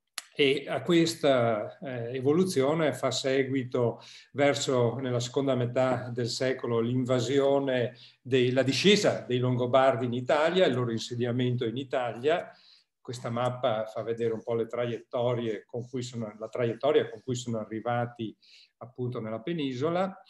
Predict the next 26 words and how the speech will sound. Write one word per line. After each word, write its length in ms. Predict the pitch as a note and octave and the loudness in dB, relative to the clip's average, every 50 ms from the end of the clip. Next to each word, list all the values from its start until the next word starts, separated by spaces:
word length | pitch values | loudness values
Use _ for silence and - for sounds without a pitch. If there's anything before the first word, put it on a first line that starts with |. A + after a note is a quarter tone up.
| - - - - - _ _ _ | -20 -20 -20 -20 -20 _ _ _
E 140 | - G#3 - | -4 -2 2
poi 260 | - C3 C#3+ D#3 C#3 | 4 6 6 6 6
non 120 | A#2 A2+ | 4 0
sono 260 | - - C3+ C3 A#2+ | -2 -2 0 0 2
gli 80 | A#2+ B2 | 2 4
unici 920 | B2+ C3 C3+ C3+ C3 B2 B2 B2+ - C3 B2+ B2 A#2 A2 G#2 G#2+ C#3 - - - - | 2 2 2 2 2 0 0 -2 -4 -2 0 0 0 0 -2 -4 -8 -10 -12 -6 0
popoli 420 | D3+ D3 C#3+ C#3+ D3 C#3 B2+ B2 | 2 2 4 4 2 0 0 0
che 100 | B2 C3 | -2 -4
si 160 | A#2+ - - | -4 -4 -4
insediano, 1400 | C3 B2 A#2 - - C3 C3 B2+ C3 C3+ C3 B2+ B2 B2 B2 A#2+ A#2+ A#2 A#2 A2+ A2+ A2 A2 A2+ A2+ A2+ A#2+ A#2 A2 | -6 -6 -4 -4 -2 -2 -2 0 0 0 0 2 2 0 0 0 0 0 0 0 -2 -2 -4 -6 -8 -10 -14 -12 -8
quelli 220 | - B2+ B2 A#2+ | -4 -2 -2 -2
che 80 | A#2+ B2 | 0 0
erano 340 | A#2+ A#2 A#2 A#2 A#2 A2 - | 0 -2 0 -2 -4 -6 -4
prima 300 | - C3 C3+ C3+ C3 A#2 | -2 -2 0 0 0 -2
i 80 | A2 | -2
territori 560 | A#2+ A#2+ A2+ A#2 A2+ - C3 B2 A#2+ A#2+ A#2+ | -4 -4 -6 -6 -4 -4 -2 0 0 0 0
dell'impero 520 | A2+ A2+ G#2+ G#2+ G2 - - A#2 A2+ A2 A2 | -2 -4 -8 -10 -10 -8 -6 -4 -4 -2 -2
romano, 760 | A2+ A2 A2+ A#2 A#2+ A#2 A#2+ A#2+ B2 B2 A#2 A2 - - _ _ - - - - _ _ _ | -4 -4 -4 -4 -4 -2 -2 -2 -2 -2 -4 -4 -6 -10 _ _ -20 -20 -20 -20 _ _ _
eh, 480 | - C3+ B2+ B2 A#2+ A#2 A#2 A#2 A#2 A2+ | -10 -8 -6 -4 -2 -2 0 0 0 -2
arrivano 680 | A#2+ - D3 C3+ C3 C3+ C#3+ C#3 D3 C3+ B2+ B2+ C3 | -2 0 0 2 2 2 4 6 6 6 6 4 4
anche 640 | B2 B2 B2+ C3 C3 B2+ B2 C3 C3 B2 A#2 B2 - - | 4 4 2 2 0 -2 -2 0 0 0 0 0 -4 -8
una 440 | D3 C3 B2+ A#2 A2+ A#2 A2+ G#2+ G2 - - - _ _ _ _ _ _ _ _ _ _ _ _ _ _ _ | -8 -6 -4 -2 -2 -2 -2 -4 -4 -8 -12 -20 _ _ _ _ _ _ _ _ _ _ _ _ _ _ _
cinquantina 760 | - - B2+ B2+ B2 C3 A#2 A2+ B2 B2+ C3 B2+ B2+ A#2+ | -12 -10 -8 -4 -2 -2 -2 -2 -2 -2 0 2 2 2
di 100 | A2 A#2 | 2 0
anni 300 | A#2 A2+ A#2 C3 C#3+ C3 | 0 0 0 -2 -2 -2
dopo, 580 | A#2 A2 G#2+ A2+ A#2 - - B2 A2+ A2 - | -2 0 0 -2 -2 -2 0 0 0 0 -2